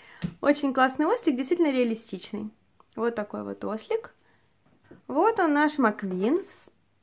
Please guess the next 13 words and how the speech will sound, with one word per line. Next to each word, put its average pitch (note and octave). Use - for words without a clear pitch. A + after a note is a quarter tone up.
с -
мультфильма D#4+
«Тачки». F#3
Очень B3
реалистично, A3+
мальчикам B3+
понравится. G3
Действительно C#4
классная A3
тачка. E3+
Вот E4+
такая G#3
вот. C4+